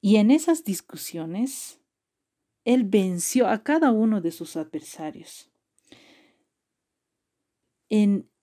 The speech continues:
en Esteban se cumplió esta promesa que está escrita en la palabra de Dios. "Pongan pues en sus corazones no pensar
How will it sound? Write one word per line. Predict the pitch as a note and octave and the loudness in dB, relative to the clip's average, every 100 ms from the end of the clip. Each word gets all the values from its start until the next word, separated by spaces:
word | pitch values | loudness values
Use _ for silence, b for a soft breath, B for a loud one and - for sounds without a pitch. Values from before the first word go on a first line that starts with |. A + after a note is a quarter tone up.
| _ | _
en | G#3 G3+ | -2 0
Esteban | G3+ G#3 - G3 F#3+ F#3 G3+ A#3 - _ _ _ _ _ _ _ _ _ _ _ _ - | 0 -2 -4 -4 -2 -4 -4 -6 -10 _ _ _ _ _ _ _ _ _ _ _ _ -14
se | - G3+ F#3+ | -2 0 0
cumplió | - G3+ G3 F3+ - G#3 A3+ B3 D#4 C#4 F#3 D#3+ | 0 2 2 0 -2 2 4 4 4 2 0 -6
esta | G#3 G#3+ A#3+ - | -12 -8 -10 -8
promesa | G3 F#3 F#3+ G3 F#3+ | -6 -6 -6 -8 -10
que | - | -10
está | F3 - | -8 -8
escrita | F3 - F3+ G3 - - F3+ E3+ - | -8 -6 -4 -4 -6 -8 -6 -6 -6
en | F3+ E3+ | -8 -8
la | D#3 | -8
palabra | E3+ E3+ F#3 F#3 | -6 -4 -2 -2
de | D#3 D#3 | 0 0
Dios. | E3 E3 E3+ - - b b b b b _ _ _ | 2 0 0 -14 -20 b b b b b _ _ _
"Pongan | D4 E4+ F4 C#4+ A3+ G3+ _ | 6 8 6 4 2 -2 _
pues | G3+ G#3 A3 G#3+ | -2 -2 -2 -6
en | G3 | -8
sus | F3 F3+ - | -8 -12 -10
corazones | E3+ E3+ E3 - F#3 F#3 F3+ - - | -10 -8 -10 -12 -8 -8 -8 -8 2
no | A3+ E4 F4 | 4 4 2
pensar | - A3 F#3+ D#3+ - G3+ G#3 - | -2 -2 -4 -8 -10 -8 -8 -10